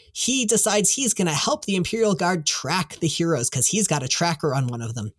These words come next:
He's also extremely, extremely shirtless. I'm not sure anyone, including Dalton and Roadhouse, has ever been as shirtless as Rictor is in this series.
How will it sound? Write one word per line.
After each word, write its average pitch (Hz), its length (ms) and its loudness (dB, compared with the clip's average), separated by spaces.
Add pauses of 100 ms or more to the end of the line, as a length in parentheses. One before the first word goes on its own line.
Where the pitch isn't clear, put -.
(180)
He's 180 180 2
also 277 320 2
extremely, 180 1080 4
extremely 156 760 2
shirtless. 123 440 0
I'm 165 140 4
not 208 200 2
sure 247 220 0
anyone, 170 360 4
including 185 580 0
Dalton 165 400 0
and 139 200 0
Roadhouse, 143 420 2
has 139 220 0
ever 151 180 4
been 147 180 2
as 131 120 4
shirtless 135 480 0
as 127 140 2
Rictor 123 380 -2
is 113 140 0
in 113 140 0
this 110 160 -2
series. - 680 -4